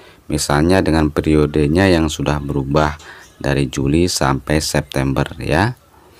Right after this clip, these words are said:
Nah, seperti itu teman-teman ya cara untuk solusinya. Demikian sedikit informasi yang dapat saya sampaikan di kesempatan kali ini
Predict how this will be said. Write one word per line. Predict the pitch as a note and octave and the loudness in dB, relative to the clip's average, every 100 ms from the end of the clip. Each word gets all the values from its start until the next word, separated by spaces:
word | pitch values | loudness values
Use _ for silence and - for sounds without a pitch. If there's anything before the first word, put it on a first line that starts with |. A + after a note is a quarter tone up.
| - - - - - | -20 -20 -20 -18 -8
Nah, | B1 B1 C2+ - - _ | -6 -6 -8 -16 -20 _
seperti | - - - D2+ | -10 -6 -2 0
itu | E2 G2 | 4 4
teman-teman | F2 F2 E2+ F2+ | 4 2 4 4
ya | F#2 A#2 | 4 2
cara | A#2 E2+ D2 C#2 D#2+ D2+ | 0 0 0 2 0 0
untuk | C#2 C#2+ - C#2+ - | -4 -6 -4 -6 -6
solusinya. | - B1+ - - B2 C3+ C#3 G2+ - - - - - - | -8 -6 -6 -6 -4 -4 -4 -6 -12 -20 -20 -18 -20 -10
Demikian | - E2 F2+ A#2+ A#2+ C#3+ | 0 2 6 6 6 6
sedikit | - E2+ E2 E2 | 4 4 4 2
informasi | E2 E2 E2+ | 2 2 2
yang | E2+ | 2
dapat | D#2 D2+ | 2 2
saya | D2 D#2+ | 2 2
sampaikan | D2 D2 D2+ D#2 | 2 0 2 2
di | D2+ | 2
kesempatan | - D2 D2 C#2+ | 0 0 0 0
kali | C#2+ C2 B1 | 0 -2 -2
ini | - D#2 G2+ C3+ | 0 4 4 4